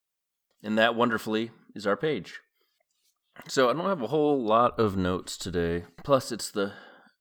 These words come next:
cough and wheeze a minute American Gods podcast today, too, because the smoke is really bad today, and I don't,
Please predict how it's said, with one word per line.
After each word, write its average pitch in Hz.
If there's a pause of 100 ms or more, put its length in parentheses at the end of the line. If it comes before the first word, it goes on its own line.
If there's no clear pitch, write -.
cough 110
and 90
wheeze 104
a 87
minute 90 (200)
American 90
Gods 82
podcast 82
today, 85
too, 90
because 90
the 92
smoke 113
is 107
really 143
bad 147
today, 123
and 123
I 127
don't, 123